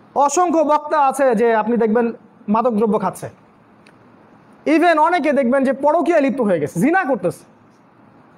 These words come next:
দুঃখজনক, কথাগুলো বলছি তা দুঃখজনক। মুসলিমদের মধ্যে এই সমস্যাগুলো হচ্ছে, কারণ ধর্মের পরিপূর্ণতা নাই। আমরা ধর্মটাকে ঠাট্টা তামাশার পাত্র বানাচ্ছি,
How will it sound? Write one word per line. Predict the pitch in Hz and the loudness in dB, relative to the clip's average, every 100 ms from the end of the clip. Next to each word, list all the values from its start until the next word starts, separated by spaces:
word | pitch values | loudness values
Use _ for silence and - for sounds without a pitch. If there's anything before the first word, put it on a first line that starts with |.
| - | -2
দুঃখজনক, | 277 311 320 294 233 233 202 - _ 226 | -2 0 0 0 -2 -6 -16 -20 _ -4
কথাগুলো | 233 277 277 | -2 0 0
বলছি | 285 302 240 | 0 0 -2
তা | - 202 | -2 0
দুঃখজনক। | 233 277 208 143 - - - - - - - - - - | 0 0 -2 -4 -10 -20 -20 -20 -20 -20 -20 -20 -10 -2
মুসলিমদের | 262 320 330 330 | 0 0 0 2
মধ্যে | 320 320 | 2 0
এই | |
সমস্যাগুলো | 294 311 311 302 | 0 -2 0 0
হচ্ছে, | 285 294 196 113 - _ _ _ _ _ - | -2 -2 -4 -6 -14 _ _ _ _ _ -4
কারণ | 220 | 0
ধর্মের | 190 247 277 | 2 2 2
পরিপূর্ণতা | 285 269 269 302 294 294 285 | 0 -2 -2 -2 -2 -2 0
নাই। | 285 370 480 - | 0 0 -4 -6
আমরা | 208 220 | -4 -2
ধর্মটাকে | 220 247 247 247 302 - - - - - - - _ - - - | -2 -2 -2 -2 -2 -4 -10 -20 -20 -20 -20 -20 _ -20 -20 -8
ঠাট্টা | - 262 277 | -4 -2 0
তামাশার | 254 247 262 240 | 0 -2 -2 -2
পাত্র | 233 233 | -2 -2
বানাচ্ছি, | 202 185 180 139 | -2 -4 -6 -12